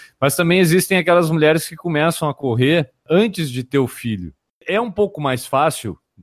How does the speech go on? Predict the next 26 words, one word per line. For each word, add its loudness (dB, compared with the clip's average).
É. 0
Não -10
tem -4
uma -2
vida -2
pra -2
ser -2
cuidada. -2
Mas 0
mesmo -2
assim, -4
eu -2
acho -2
que -20
também -2
existem -2
alguns -8
empecilhos, 0
alguns -4
obstáculos, 0
às -2
vezes, -6
que -6
a -2
mulher -2
enfrenta. 0